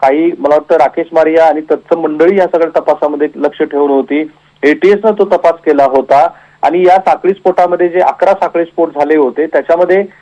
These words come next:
केवळ अकरा मिनिटाच्या अंतराने, माफ करा, सात स्फोट झालेले होते. तर त्याच्यामध्ये तपास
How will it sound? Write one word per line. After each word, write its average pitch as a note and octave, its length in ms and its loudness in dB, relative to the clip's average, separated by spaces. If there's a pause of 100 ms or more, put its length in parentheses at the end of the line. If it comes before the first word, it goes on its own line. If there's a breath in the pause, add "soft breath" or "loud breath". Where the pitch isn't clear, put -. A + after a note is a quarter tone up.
(260 soft breath)
केवळ F3 340 4 (120)
अकरा G3 300 0
मिनिटाच्या G3+ 420 0
अंतराने, F#3 320 -2
माफ E3+ 260 2
करा, F#3 100 0
सात F#3 220 0
स्फोट F3+ 380 -4
झालेले D#3 240 -2
होते. C3 220 -4
तर G3+ 120 -6
त्याच्यामध्ये G3 440 -2
तपास G#3 400 0